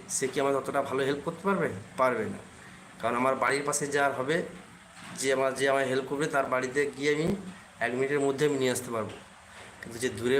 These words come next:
যার বাড়ি হবে, সেখানে আমি কি এক মিনিটের মধ্যে নিয়ে আসতে পারবো না? তা সে, তার বাড়িতে গেলে একদিন থাকতে হবে আমাকে। শুধু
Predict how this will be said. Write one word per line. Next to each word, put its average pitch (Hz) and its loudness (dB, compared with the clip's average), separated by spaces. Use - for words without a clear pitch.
যার 135 4
বাড়ি 143 2
হবে, 151 2
সেখানে 131 -4
আমি 131 0
কি 135 0
এক 123 0
মিনিটের 127 -2
মধ্যে 127 -2
নিয়ে 135 2
আসতে - -4
পারবো 120 2
না? 113 -2
তা 110 -4
সে, - -2
তার 127 2
বাড়িতে 123 0
গেলে 139 2
একদিন 135 -2
থাকতে 147 -6
হবে 131 2
আমাকে। 110 -6
শুধু 131 0